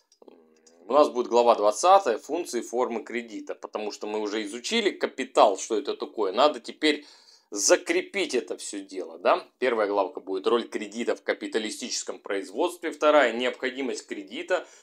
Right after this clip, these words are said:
третья – коммерческий кредит, четвёртая – банкирский кредит, пятая – суда денег и суда капитала,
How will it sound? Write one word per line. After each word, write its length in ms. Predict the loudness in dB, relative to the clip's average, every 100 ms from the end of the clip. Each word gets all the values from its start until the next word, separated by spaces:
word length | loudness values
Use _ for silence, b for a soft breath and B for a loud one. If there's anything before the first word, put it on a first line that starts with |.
| B
третья – 400 | 0 0 0 -4
коммерческий 680 | -4 -2 0 -2 -2 -10 -12
кредит, 380 | -10 -10 -8 -6
четвёртая – 520 | -6 0 0 0 -4
банкирский 800 | -2 4 4 2 -10 -12 -10 -8
кредит, 360 | -6 -6 -10 0
пятая – 380 | 2 2 0
суда 380 | -4 -4 -2 -2
денег 320 | -2 -4 -6
и 60 | -12
суда 260 | -14 -12 -12
капитала, 680 | -12 -18 -4 0 0 -2